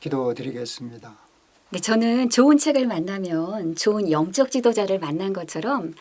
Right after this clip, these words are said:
Speaker 2: 삶의 윤기가 나고 그 책을 더 좋아하게 돼가지고 책에 밑줄을 긋게 되는 거예요. 교수님도 그러세요?
Speaker 1: 네, 그렇습니다.
Speaker 2: 네, 포스트잇도
Speaker 1: 예.
Speaker 2: 붙이고 이렇게 되는데
Speaker 1: 네.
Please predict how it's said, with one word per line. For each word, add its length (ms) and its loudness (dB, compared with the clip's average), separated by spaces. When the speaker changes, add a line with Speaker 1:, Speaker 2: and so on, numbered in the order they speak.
Speaker 2:
삶의 400 0
윤기가 420 -2
나고 520 -6
그 100 2
책을 300 4
더 160 2
좋아하게 540 0
돼가지고 580 -2
책에 240 0
밑줄을 420 2
긋게 240 -2
되는 280 -4
거예요. 360 -6
교수님도 360 2
그러세요? 400 -6
Speaker 1:
네, 240 -8
그렇습니다. 540 -2
Speaker 2:
네, 60 -8
포스트잇도 500 0
Speaker 1:
예. 40 -8
Speaker 2:
붙이고 320 -2
이렇게 240 -4
되는데 440 0
Speaker 1:
네. 140 -6